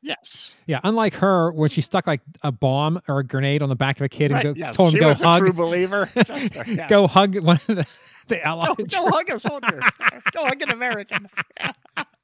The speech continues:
Speaker 2: That was so funny. This movie was really good. And the fact, like you said, at the end, they allowed Sam Rockwell's character to come and redeem himself, and he gave it a little heart. Uh, I, I, yeah, at the end of this movie, I was, I was very,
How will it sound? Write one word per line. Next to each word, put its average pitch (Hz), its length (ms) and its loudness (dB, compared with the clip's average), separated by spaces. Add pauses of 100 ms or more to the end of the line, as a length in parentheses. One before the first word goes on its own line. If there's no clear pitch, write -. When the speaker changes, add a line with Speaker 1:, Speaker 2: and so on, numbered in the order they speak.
(2000)
Speaker 2:
That 170 200 -6 (120)
was 247 120 4
so - 520 -8
funny. 120 360 -12 (520)
This 277 140 -6
movie 247 200 2
was 131 200 -4
really 151 220 0
good. 120 300 -6 (500)
And 170 100 -2
the 156 60 -2
fact, 208 280 -2
like 165 140 0
you 165 220 0
said, 131 200 -4
at 113 80 -8
the 147 140 -10
end, 156 320 -2 (280)
they 147 80 -6
allowed 143 340 -2
Sam 139 320 -4
Rockwell's 131 440 -2
character 127 340 -6
to 117 60 -8
come 127 180 -6
and 120 100 -4
redeem 120 260 -4
himself, 120 420 -8
and 131 140 -6
he 165 120 -6
gave 143 220 -4
it 135 60 -4
a - 20 -4
little 127 180 -4
heart. 127 300 -2 (120)
Uh, 185 40 -14
I, 185 260 -6
I, 175 160 -8
yeah, 113 260 -6 (260)
at 160 100 -2
the 196 120 -2
end 220 140 -2
of 208 60 -2
this 170 120 0
movie, 147 220 0
I 127 100 -4
was, 131 120 -6
I 143 80 -4
was 131 240 -6
very, 123 400 -2